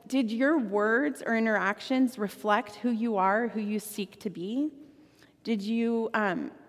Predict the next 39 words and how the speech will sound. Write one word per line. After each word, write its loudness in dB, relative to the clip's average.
take 0
time -2
to -6
encourage -2
someone? -2
Did 0
you 6
speak -2
about 4
the 0
grace, 2
love, 4
and -2
pe-, -6
mercy -2
that 4
we 2
experienced -2
fro-, 0
in 0
God 2
in -2
your 4
life? 4
Or 10
did, 4
maybe 6
you, 6
like, 8
held 6
your 4
tongue 2
and 10
you 8
didn't 8
say 8
something. 6
<laughs> -6
Um, 0